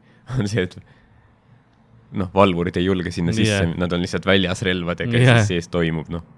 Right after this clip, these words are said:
Speaker 1: mis seal iganes toimub, on ju.
Speaker 2: Mhm. No võib-olla, noh, ma kujutan ette, et võib-olla ka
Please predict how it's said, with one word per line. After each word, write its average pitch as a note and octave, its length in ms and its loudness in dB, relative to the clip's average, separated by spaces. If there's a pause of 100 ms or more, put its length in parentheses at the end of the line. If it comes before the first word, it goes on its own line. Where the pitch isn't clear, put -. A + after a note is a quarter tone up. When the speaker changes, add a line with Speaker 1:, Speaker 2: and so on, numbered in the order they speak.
(120)
Speaker 1:
mis F2+ 220 -10
seal D#2 160 -4
iganes D#2+ 340 -6
toimub, D#2+ 380 -4
on F2 80 -10
ju. A#2+ 140 2
Speaker 2:
Mhm. A2+ 240 0 (960)
No B2+ 100 0
võib-olla, C3+ 400 4
noh, A#2+ 140 4 (260)
ma B2+ 160 2
kujutan B2 400 2
ette, A2+ 220 -2
et - 20 -6
võib-olla G#2+ 320 2
ka G#2 80 0